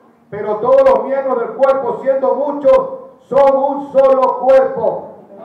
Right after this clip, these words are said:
Así también Cristo. Porque por un solo Espíritu fuimos todos bautizados para formar un solo cuerpo. Sean judíos o griegos, esclavos o libres,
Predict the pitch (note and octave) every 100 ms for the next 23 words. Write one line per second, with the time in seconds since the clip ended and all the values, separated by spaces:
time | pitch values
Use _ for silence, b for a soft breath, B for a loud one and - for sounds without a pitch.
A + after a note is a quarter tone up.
0 | G#3 - - B3+ - - F#3 F#3+ - B3+
1 | - A3 G#3 A#3+ A#3 - A3 A#3+ G#3+ -
2 | - - - - - - - - - -
3 | - - G3+ G#3 - G#3+ F#3 B3+ C4+ B3+
4 | C4 B3+ - C4+ C4 B3 A#3+ B3+ B3 A#3
5 | - B3 A#3+ A#3 A3+ - E3 C4+ C#4+ C#4+
6 | C#4 - - - _ _ F#3+ - E3+ G#3
7 | A3+ A3+ - - G#3+ G3+ - F#3+ F3+ -
8 | C#3 C3 - - - - - - - _
9 | G#3 A3 F3+ F#3 B2 C3 - G#3+ G#3+ G3
10 | B3 B3+ A#3+ A#3 G#3+ F#3+ - B3 B3 B3
11 | G#3 G3+ C4 C#4+ C#4 C#4 -